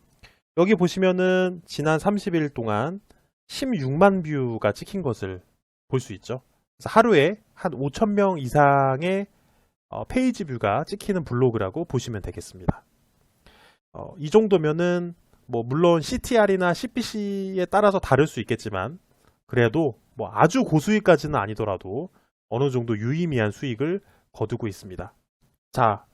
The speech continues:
지금부터 이제 드릴 말씀이 진짜 핵심인데요. 요즘 뭐 애드센스로 돈을 벌 수 있다고 홍보하는 말들을 보면 "이렇게 하면 월 천만 원 법니다." 뭐 이런 말,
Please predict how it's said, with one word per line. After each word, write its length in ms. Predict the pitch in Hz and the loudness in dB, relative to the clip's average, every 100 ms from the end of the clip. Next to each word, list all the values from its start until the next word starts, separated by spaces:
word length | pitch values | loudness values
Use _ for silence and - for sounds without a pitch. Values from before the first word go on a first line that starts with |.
| _ _ | _ _
지금부터 440 | - 208 226 214 | -2 0 2 4
이제 220 | 175 147 151 | 4 4 4
드릴 240 | 156 165 | 6 6
말씀이 1080 | 123 110 - 127 117 101 - - 120 117 107 | 4 2 0 -2 -2 -8 -16 -12 -6 -6 -6
진짜 200 | - - | -12 -4
핵심인데요. 720 | 165 - 196 120 95 87 139 - _ _ 151 | -4 -2 -2 -2 -4 -8 -10 -16 _ _ 0
요즘 680 | 175 214 220 214 214 202 190 - | 2 4 6 6 4 -2 -8 -4
뭐 100 | 139 | 4
애드센스로 640 | 147 202 214 208 214 196 | 4 4 4 4 2 -2
돈을 280 | - 156 175 | -2 0 0
벌 180 | 143 139 | 4 2
수 140 | - | 2
있다고 580 | 160 - 147 139 143 143 143 | -6 0 0 2 0 -2 -2
홍보하는 420 | 226 220 202 190 | 2 6 6 6
말들을 380 | 117 104 117 107 | 2 0 -2 -4
보면 400 | 95 110 120 85 _ _ _ _ _ _ _ _ | -6 -6 -6 -8 _ _ _ _ _ _ _ _
"이렇게 360 | 143 185 - 175 | 6 6 6 4
하면 240 | 156 135 | 4 4
월 140 | 113 131 | 4 2
천만 340 | - 208 202 | 2 2 4
원 100 | 170 | 2
법니다." 580 | 110 107 104 104 95 - _ _ _ _ _ _ _ _ _ | -4 -8 -2 0 0 -6 _ _ _ _ _ _ _ _ _
뭐 140 | 113 | -6
이런 400 | 165 208 202 147 117 | 4 8 8 8 4
말, 240 | 113 113 | 4 2